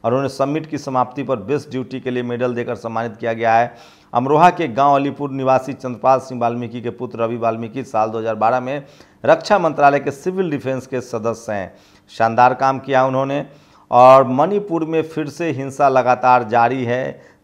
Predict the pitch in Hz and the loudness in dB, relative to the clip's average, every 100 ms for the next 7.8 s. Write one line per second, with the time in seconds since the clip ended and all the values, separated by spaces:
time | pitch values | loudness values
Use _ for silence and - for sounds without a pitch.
0 | - 127 131 123 120 - 139 - 123 113 | -8 -6 -2 -4 -4 -8 -8 -6 -4 -4
1 | 127 127 123 127 113 110 127 117 120 - | -2 0 0 0 -4 -4 -4 -2 -2 -2
2 | 123 120 117 123 127 - - _ _ - | -2 0 2 0 -2 -8 -20 _ _ 0
3 | 113 120 117 143 139 131 - 147 143 110 | 4 4 4 -2 -2 -6 -4 -2 -2 -2
4 | 165 160 156 147 123 135 - 143 139 135 | -4 4 6 6 4 2 0 -6 -6 -6
5 | 131 127 127 127 127 120 120 123 120 113 | -2 0 2 2 2 2 0 0 -2 -2
6 | 113 113 113 123 110 120 104 113 113 110 | 2 0 2 2 2 -4 -10 -10 -6 -6
7 | 107 101 104 117 127 123 127 - | -4 -2 0 2 2 2 0 -2